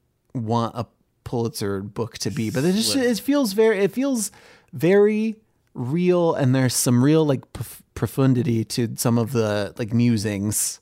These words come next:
Speaker 2: Yeah, sure.
Speaker 1: But it also just, it feels very sort of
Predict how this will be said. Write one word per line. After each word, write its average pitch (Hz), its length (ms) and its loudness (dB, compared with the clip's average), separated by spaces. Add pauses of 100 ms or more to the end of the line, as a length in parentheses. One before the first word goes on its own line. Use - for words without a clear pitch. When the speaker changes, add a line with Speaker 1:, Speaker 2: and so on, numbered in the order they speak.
Speaker 2:
Yeah, 110 400 -2
sure. 101 340 -4 (1080)
Speaker 1:
But 131 260 0
it 131 60 2
also 139 320 2
just, 117 300 -4
it 123 100 -2
feels 139 300 -2
very 117 500 0
sort 113 200 -6
of 90 80 -10